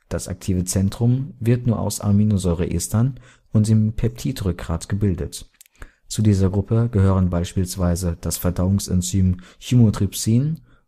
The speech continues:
oder die Triose-Phosphat-Isomerase, T I M, der Glykolyse. Holoenzyme, von altgriechisch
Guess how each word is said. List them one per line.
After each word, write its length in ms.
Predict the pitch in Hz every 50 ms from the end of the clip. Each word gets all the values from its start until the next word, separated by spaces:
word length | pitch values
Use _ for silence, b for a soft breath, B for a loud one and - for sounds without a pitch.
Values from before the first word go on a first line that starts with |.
| b _ _ _
oder 460 | 127 113 110 107 117 123 131 131 120
die 240 | 117 107 107 107 107
Triose-Phosphat-Isomerase, 2000 | - - 107 107 117 123 127 123 120 117 107 113 - - 117 - - - - 92 87 92 95 - - 107 95 95 95 98 98 101 107 107 104 92 80 78 76 80 - _ _ _ _ _ _ _
T 200 | - - 110 110
I 220 | - - 95 - -
M, 340 | 87 95 101 113 120 120 B B B B B B _ -
der 200 | 104 98 98 98
Glykolyse. 760 | - 98 92 90 - 104 104 104 104 98 92 90 67 - - - _ _ _ _ _ _ _ _ _ _ _ _ _ _ _ _ _ _ _ _ _ _ _
Holoenzyme, 1000 | - - 139 131 123 113 101 90 87 87 - - 92 90 101 120 143 175 175 - -
von 400 | - - - 90 82 82 82 -
altgriechisch 760 | - - 90 92 - - - 98 - - 95 90 90 - -